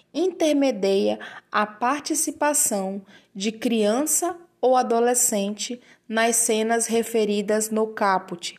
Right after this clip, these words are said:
deste artigo, ou ainda quem com esses contracena.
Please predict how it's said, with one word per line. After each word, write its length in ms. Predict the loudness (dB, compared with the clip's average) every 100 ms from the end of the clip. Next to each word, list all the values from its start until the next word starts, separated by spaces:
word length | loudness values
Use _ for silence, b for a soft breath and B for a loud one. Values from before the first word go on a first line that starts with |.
| b b b -4
deste 380 | 0 2 2 0
artigo, 680 | -2 -4 -2 -2 -4 -10 -14 _ _ _
ou 300 | 2 4 6
ainda 600 | 4 2 0 -2 -2 -4 B B B _
quem 320 | -2 2 2 0
com 260 | 0 2
esses 460 | 2 2 0 0 -2
contracena. 1000 | 0 -2 0 0 2 0 0 -2 -6 -12